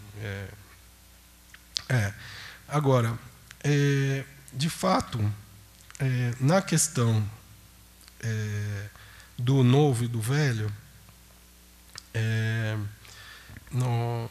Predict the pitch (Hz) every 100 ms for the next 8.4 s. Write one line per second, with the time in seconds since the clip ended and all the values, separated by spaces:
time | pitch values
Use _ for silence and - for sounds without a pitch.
0 | - 127 139 131 120 113 113 113 123 131
1 | - 127 127 117 117 147 131 113 113 110
2 | 123 113 104 - - 110 110 120 120 117
3 | 117 107 104 - 120 120 117 117 113 117
4 | 120 113 120 120 151 127 117 - - -
5 | - - - 147 151 160 - 220 - 170
6 | 143 156 - 147 127 - - 123 135 131
7 | 123 123 127 131 - 127 143 147 139 175
8 | 147 - 110 -